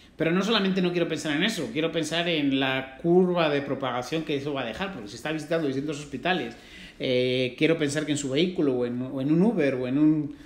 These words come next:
donde sea, pues esto está, va a que-, va a crear una traza de, pues, de más contagios. Así que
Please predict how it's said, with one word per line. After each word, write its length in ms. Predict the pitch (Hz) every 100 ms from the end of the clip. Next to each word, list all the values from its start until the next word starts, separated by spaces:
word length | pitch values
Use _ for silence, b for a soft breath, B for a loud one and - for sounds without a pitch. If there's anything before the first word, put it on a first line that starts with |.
| B B -
donde 240 | 139 135
sea, 240 | 151 180
pues 140 | 185 143
esto 100 | 170
está, 160 | -
va 120 | 151 151
a 60 |
que-, 220 | 160 139
va 80 | 143
a 100 | 160
crear 340 | 160 143 156 156
una 460 | 143 123 117 - -
traza 540 | 131 135 147 123 101 B B B
de, 480 | 139 113 113 101 92 - - -
pues, 100 | -
de 80 | 117
más 160 | 139 147
contagios. 640 | 135 127 180 180 101 - B B B
Así 380 | - 113 - 113
que 600 | - 117 110 113 104 98